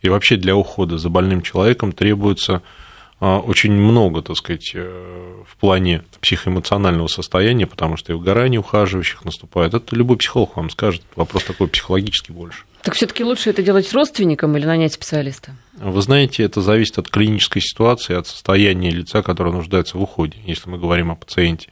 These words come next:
Speaker 1: Очевидно, в ряде случаев, э, пациент, может быть, даже должен быть помещен в стационар, в том числе в хоспис, где ему будет оказываться не только, так сказать, уход, но и, а, действительно ме-, медицинская помощь.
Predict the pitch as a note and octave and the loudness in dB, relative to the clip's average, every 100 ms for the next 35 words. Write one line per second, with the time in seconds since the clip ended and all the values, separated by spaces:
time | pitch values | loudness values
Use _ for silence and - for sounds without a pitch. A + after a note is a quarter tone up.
0 | - - - - _ - E2 G2+ A2+ B2 | -20 -20 -20 -20 _ -2 0 2 2 4
1 | G2 G2 F2+ - G#2+ G#2+ F#2+ - - E2+ | 4 4 0 -2 0 0 -2 -4 -4 -2
2 | E2+ - - G2+ F2 E2+ E2 - E2 E2+ | -2 -6 -2 0 0 -4 -6 -6 -2 0
3 | D#2+ F2+ F2 E2 E2 - E2+ E2 F2+ E2 | 0 0 -2 -2 -6 -8 -8 -4 -4 -6
4 | - D#2+ - F#2 G#2+ A2+ - F2 - - | -8 -4 0 2 2 -2 -10 -10 -10 -8
5 | D#2+ - - G2 - G2 - - - - | -8 -10 -2 -2 0 -6 -8 -14 -20 -20
6 | - - F2 F#2 F#2 F2+ F2 F2+ E2+ F2 | -18 -4 0 2 4 2 0 0 0 0
7 | D#2 D#2+ - E2 A2+ - - - E2+ - | -2 -6 -6 -2 -2 -4 -8 -12 -14 -16
8 | - F2+ - F#2 - E2+ E2+ F2+ G2+ F#2+ | -16 -16 -2 -2 0 -2 0 -2 -4 -6
9 | F2+ E2+ D#2+ - - G#2+ F#2 A2 F#2 E2+ | -2 0 -2 -10 -8 -4 -4 -4 -6 -6
10 | - E2+ D#2+ - E2 E2 - | -8 -4 -6 -6 -14 -16 -12